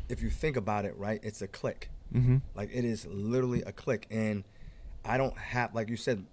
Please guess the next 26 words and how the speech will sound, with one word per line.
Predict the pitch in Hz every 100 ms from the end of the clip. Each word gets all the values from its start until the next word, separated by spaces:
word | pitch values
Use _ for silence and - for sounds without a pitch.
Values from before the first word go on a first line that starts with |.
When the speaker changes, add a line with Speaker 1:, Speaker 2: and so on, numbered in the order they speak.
| -
Speaker 1:
like | 107 95 -
you | 110
said | 98 110
it | - -
perfect, | - 160 101 -
that, | 107 101 - - - - - - - - -
you | -
know, | 110 107 98 - - - - - - - - - -
it | 131
was, | 117 110 - - -
it | 120
was | 113 110 - - -
two | - 151
different | 139 127 -
coasts, | 147 101 - -
right? | 113 107
And | 98 107
we | 110
really, | 98 135 139 127
you | - - - - - -
know, | 107
unless | 107 117
it | 113
was | 104
a |
magazine | 101 110 110 98 117 131 127 123 117 117